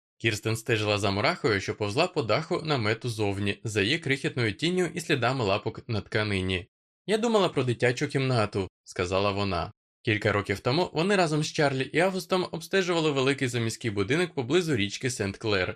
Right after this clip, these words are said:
Будівля вже була не раз обшукана, але, можливо, не за останні десять років.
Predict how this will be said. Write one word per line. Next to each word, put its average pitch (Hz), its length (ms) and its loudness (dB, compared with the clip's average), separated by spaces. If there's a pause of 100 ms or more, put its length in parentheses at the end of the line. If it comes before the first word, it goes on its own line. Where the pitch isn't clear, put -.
(140)
Будівля 180 380 0
вже 135 180 2
була 123 240 2
не 120 120 0
раз 110 180 0
обшукана, 165 600 -2
але, 175 200 2
можливо, 117 560 0
не 165 120 0
за 151 140 2
останні 151 400 0
десять 101 380 -2
років. 98 420 0